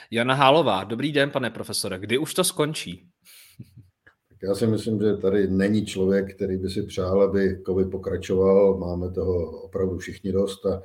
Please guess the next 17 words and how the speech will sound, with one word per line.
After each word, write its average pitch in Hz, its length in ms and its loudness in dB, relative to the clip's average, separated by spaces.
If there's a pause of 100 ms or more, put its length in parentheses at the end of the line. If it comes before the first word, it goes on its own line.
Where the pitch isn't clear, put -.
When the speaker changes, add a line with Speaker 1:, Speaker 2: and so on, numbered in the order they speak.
(320)
Speaker 2:
všichni 95 320 -10
se 95 120 -2
těšíme 92 460 -4
na 87 100 -2
takový 85 300 -6
ten 87 260 -6
normální 95 580 2
rok, 90 360 0
který 90 220 -4
nebude 87 380 2
jenom 92 220 2
normálním 90 500 -2
létem, 95 460 -4
a 92 40 -10
pak - 180 -12
se 92 120 -10
zase 95 280 -6